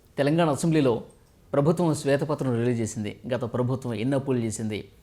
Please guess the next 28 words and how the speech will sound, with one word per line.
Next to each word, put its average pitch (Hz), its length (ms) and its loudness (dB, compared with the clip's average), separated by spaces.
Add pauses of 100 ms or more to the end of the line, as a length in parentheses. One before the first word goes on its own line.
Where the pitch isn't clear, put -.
(120)
అప్పుల 143 280 4
కుప్పగా 151 460 4
మార్చి 139 360 -2
రాష్ట్రాన్ని 131 460 0
దివాళా 139 340 6
తీసే 151 240 0
పరిస్థితి 123 560 -4
ఎట్లా 139 180 0
తీసుకొచ్చింది 120 760 -6
గత 120 100 -6
తొమ్మిదిన్నర 123 400 -2
సంవత్సరాలని 120 520 -4
చెప్పి 113 400 -4 (360)
శ్వేతపత్రం 135 560 0
రిలీజ్ 143 240 2
చేసిన 135 220 -4
విషయం 123 240 -4
మనకు 110 160 -4
తెలిసిందే. 101 380 -10 (520)
ఇప్పుడు 190 180 6
దీనికి 170 340 6
ప్రతిగా 135 640 0 (220)
బీఆర్ఎస్ 139 600 4
వాళ్ళు, 98 220 -6 (640)
మాజీ 135 200 0
మంత్రి 120 220 -2
కేటీఆర్ 117 320 -2
గారు 104 200 -4